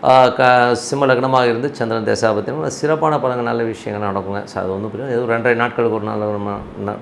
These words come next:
போற ஒரு இருக்கும்போது ரொம்ப சிறப்பாக இருக்கும். சின்ன சின்ன செலவுகள் ஏற்படாம எல்லாமே சிறப்பாக இருக்குங்க. சிம்ம லக்னமாக இருந்து செவ்வாய் தசாபுத்தி வந்தவர்கள், செவ்வாய், செவ்வாய் வந்து பார்த்தீங்கன்னா உங்களுக்கு ரெண்டில் இருக்காருங்க.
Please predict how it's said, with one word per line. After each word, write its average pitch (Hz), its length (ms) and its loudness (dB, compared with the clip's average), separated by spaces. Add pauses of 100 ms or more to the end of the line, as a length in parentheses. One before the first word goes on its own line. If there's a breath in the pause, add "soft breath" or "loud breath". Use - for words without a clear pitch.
போற 107 220 2
ஒரு 101 140 0
இருக்கும்போது 101 440 -4
ரொம்ப 131 300 -4
சிறப்பாக 117 380 -2
இருக்கும். 151 240 -4
சின்ன 175 200 -6
சின்ன 143 180 -4
செலவுகள் 131 460 0
ஏற்படாம 110 260 -6
எல்லாமே 104 240 -8
சிறப்பாக 98 420 -8
இருக்குங்க. 98 360 -6 (840 loud breath)
சிம்ம 151 420 -2
லக்னமாக 131 440 2
இருந்து 117 400 0
செவ்வாய் 113 340 2
தசாபுத்தி 104 480 -2
வந்தவர்கள், 98 380 -4
செவ்வாய், 151 380 0 (200)
செவ்வாய் 202 360 4
வந்து 156 220 2
பார்த்தீங்கன்னா 120 420 0
உங்களுக்கு 131 640 -2
ரெண்டில் 117 420 -4
இருக்காருங்க. 104 400 -4